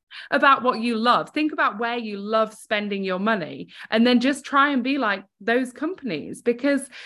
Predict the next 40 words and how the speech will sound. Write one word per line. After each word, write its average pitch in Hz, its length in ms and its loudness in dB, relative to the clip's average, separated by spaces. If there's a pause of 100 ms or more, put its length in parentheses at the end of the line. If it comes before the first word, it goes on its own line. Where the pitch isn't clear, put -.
(160)
you 277 120 4
know, 262 160 4
when 254 160 2
it's 320 160 -4
our 262 200 2
business, 254 420 -4
we're 190 100 -4
like, 180 180 -2
"Oh 262 220 4
my 269 120 4
gosh, 285 280 0
I'm 294 120 2
so 294 200 0
desperate. 277 420 -4
I 262 100 0
wanna 247 220 0
make 285 220 -2
the 277 80 -8
sale." 294 500 -2 (280)
But - 180 0
actually, 202 800 -2 (120)
we 269 200 4
want 262 420 -2
that 240 220 -2
customer 220 480 -6
who's 190 200 -8
come 254 280 -2
into 240 320 -2
our 208 160 -4 (100)
funnel, 202 540 -4 (240)
we 233 100 0
want 294 340 0
them 285 160 2
to 247 120 -8
stay, 185 640 -8 (180)
we 240 140 2
want 262 360 0
them 311 220 -2
to 208 140 -6
buy. 220 640 -2